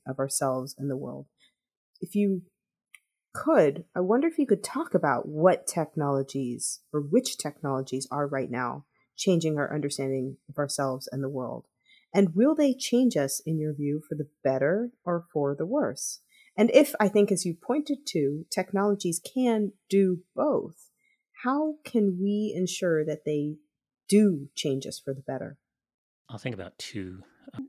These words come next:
Speaker 2: technologies here. One is, um, prenatal testing. Um, unquestionably,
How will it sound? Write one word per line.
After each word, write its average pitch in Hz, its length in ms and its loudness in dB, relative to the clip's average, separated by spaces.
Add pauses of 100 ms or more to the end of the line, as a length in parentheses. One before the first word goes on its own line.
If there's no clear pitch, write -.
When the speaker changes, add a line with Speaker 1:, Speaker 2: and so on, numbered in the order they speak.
(120)
Speaker 2:
technologies 87 540 -10
here. 82 200 -12
One 113 560 -2
is, 95 420 -8
um, 90 360 -12
prenatal 90 380 -8
testing. - 460 -16 (460)
Um, 98 160 -12 (380)
unquestionably, 104 840 -4